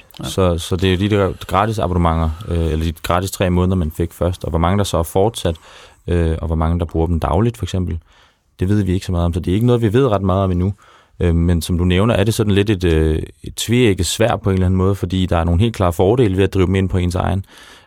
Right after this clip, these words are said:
Speaker 2: øh, tjeneste. Men der er helt klart også nogle ulemper, som du siger, fordi at hvis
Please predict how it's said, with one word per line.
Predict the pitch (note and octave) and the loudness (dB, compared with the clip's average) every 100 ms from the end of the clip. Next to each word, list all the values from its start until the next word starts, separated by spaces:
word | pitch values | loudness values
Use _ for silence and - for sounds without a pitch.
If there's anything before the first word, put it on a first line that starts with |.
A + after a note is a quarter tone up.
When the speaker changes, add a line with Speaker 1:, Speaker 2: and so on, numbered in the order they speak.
| - | -2
Speaker 2:
øh, | E2+ D#2+ | 0 0
tjeneste. | - F2 F#2 G#2+ F#2 - - - - | 0 2 2 0 -4 -10 -18 -20 -6
Men | E2+ | 0
der | E2 | 2
er | E2+ | 2
helt | G#2+ | 2
klart | - E2+ | 2 2
også | E2+ F#2 | 2 2
nogle | F2 | 2
ulemper, | F#2+ F#2 E2 | 4 2 0
som | E2+ E2 | -2 -6
du | |
siger, | E2 F#2 F2+ | -4 -2 -2
fordi | F2 E2 F2 | -2 -2 -2
at | D#2+ | 0
hvis | E2+ - | -2 -4